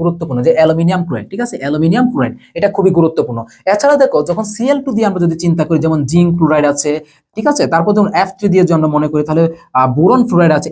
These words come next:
এই জিনিসগুলা। তাহলে আমাদের যে এখানে যে জিনিসগুলা দেওয়া আছে, এগুলো হচ্ছে কি সব, আহ,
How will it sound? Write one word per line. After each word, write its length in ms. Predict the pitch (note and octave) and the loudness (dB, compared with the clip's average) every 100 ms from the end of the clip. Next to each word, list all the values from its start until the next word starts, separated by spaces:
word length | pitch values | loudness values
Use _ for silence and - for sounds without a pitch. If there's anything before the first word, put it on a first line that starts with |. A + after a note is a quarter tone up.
| G#3 | 2
এই 60 | G3+ | 4
জিনিসগুলা। 340 | E3 C3+ A#2+ G#2 - _ | 2 0 -4 -10 -16 _
তাহলে 280 | F#3+ C#4+ C4 C4+ - - | 0 4 4 2 -4 -4
আমাদের 220 | F#3+ A3 B3 | -2 0 0
যে 60 | C4 - | 0 0
এখানে 240 | G#3 C4+ D4 | -2 -2 -2
যে 60 | C#4 G3+ | -2 0
জিনিসগুলা 320 | G#3 G3 G3+ D3+ | 0 2 2 4
দেওয়া 160 | D#3+ C#3+ | 4 2
আছে, 100 | C#3 F#3+ | 0 0
এগুলো 160 | A3 B3 | 0 0
হচ্ছে 140 | B3 | -4
কি 60 | E3 F3+ | -8 0
সব, 140 | G#3 A#3+ _ _ | 0 0 _ _
আহ, 100 | - | 0